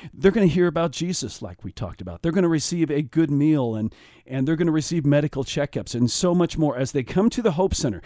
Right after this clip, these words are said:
This is an ongoing thing, thirty-nine dollars a month. They'll be able to keep coming to that Hope Center, and you will be involved. You become a missionary. You start doing missions work.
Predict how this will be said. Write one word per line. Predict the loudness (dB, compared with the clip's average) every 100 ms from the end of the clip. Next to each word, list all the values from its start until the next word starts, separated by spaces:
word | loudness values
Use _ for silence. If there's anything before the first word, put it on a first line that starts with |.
| -16 -8
This | -4
is | -4 -4
an | -4 -2
ongoing | 0 2 4 4 6 4
thing, | 2 2 2
thirty-nine | 2 -2 0 0 0 -2
dollars | -2 -2 -2 -2
a | 0
month. | 2 0 -2 -10 -16 -6
They'll | -4
be | 0 -2
able | -2
to | -4
keep | -6 -6
coming | -2 0 0
to | 0
that | -4 -4
Hope | -4 -6 -6
Center, | -8 -8 -10 -14 _ _ _
and | -2 -2
you | 2 6 6 6
will | 4 0 2
be | 2
involved. | 4 2 0 0 2
You | 4 4
become | 4 2 6 6
a |
missionary. | 4 2 2 0 -2 -14 _ _ _ _ _ _
You | 0 2
start | 4 4 4
doing | 6 6 6
missions | 4 2 0 -2 0
work. | 0 0